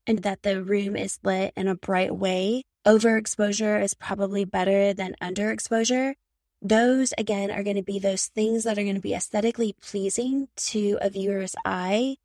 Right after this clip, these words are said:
in a way that they're not even aware of. The other thing to keep in mind of is when you start your video, I would immediately start it with a smile on your face, and I would end it with a smile on your face. It's kind of funny, but resting bitch face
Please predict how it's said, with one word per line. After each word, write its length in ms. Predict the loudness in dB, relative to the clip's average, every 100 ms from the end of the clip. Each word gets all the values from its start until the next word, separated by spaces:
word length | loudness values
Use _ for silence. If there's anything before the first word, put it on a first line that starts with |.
| _
in 140 | 2 4
a 80 |
way 220 | 4 4 2
that 180 | -2
they're 160 | 0 2
not 220 | 2 0
even 180 | 0 -2
aware 320 | -2 -2 -2 -4 -6
of. 180 | -12 _ _ _ _
The 180 | 0 2 4
other 240 | 4 4
thing 200 | 4 2
to 100 | 0
keep 180 | -4 -2
in 100 | 2
mind 300 | 2 2 2
of 260 | 2 0 -4 _ _ -4
is 200 | -2 0
when 440 | 2 4 6 4 4
you 560 | 2 2 4 2 0 -4 -6
start 400 | -4 2 2 2
your 140 | 0
video, 540 | 0 0 2 2 2 -2 _ _ _
I 140 | 2 4
would 160 | 6
immediately 640 | 6 6 4 2 0 0 -2
start 280 | -2 -2
it 100 | -2
with 140 | -6 -6
a 60 |
smile 420 | -6 -4 -2 -2 -2
on 140 | -2
your 100 | -4
face, 320 | 0 0 -2 -2
and 160 | -2
I 120 | 0 -2
would 200 | -2 -4 -4
end 260 | -2 -2
it 200 | -4 -4
with 160 | -4 -6
a 60 | -6
smile 400 | -8 -8 -8 -6
on 160 | -4
your 100 | -4
face. 460 | -6 -8 -8 -10 -12 _ _ _ _
It's 400 | 0 0 -2 -6
kind 280 | -6 0 0
of 80 | 2
funny, 320 | 0 0 0
but 220 | 0 0
resting 340 | -2 -2 -2 -2
bitch 220 | -2 -2
face 260 | 0 -2